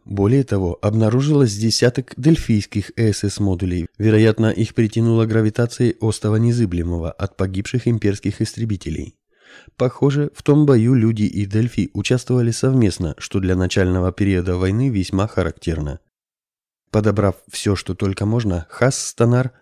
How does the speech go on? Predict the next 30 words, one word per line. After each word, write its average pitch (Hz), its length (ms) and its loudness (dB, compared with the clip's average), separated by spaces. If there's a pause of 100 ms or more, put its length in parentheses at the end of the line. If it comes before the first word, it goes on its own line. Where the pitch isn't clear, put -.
похвалил 139 420 0
себя 98 300 0
за 92 120 -2
сообразительность 95 920 -4
и 151 100 0
принялся 113 560 0
за 120 140 -4
самую 147 340 2
сложную 95 480 -2
часть 123 300 -2
его 98 200 2
рискованной 101 600 -4
экспедиции — 87 800 -8 (420)
обыск 127 380 -2
внутреннего 101 560 0
пространства 95 760 -4
Незыблемого. 82 760 -2 (1200)
Это 104 220 0
оказалось 104 500 2
нелегко 110 440 2
даже 110 260 2
с - 100 -12
учетом 107 400 0
того, 123 220 0
что - 200 -2
бывший 110 380 0
ученый 123 380 2
предпринял 123 540 2
все - 180 -2
шаги, 120 440 -2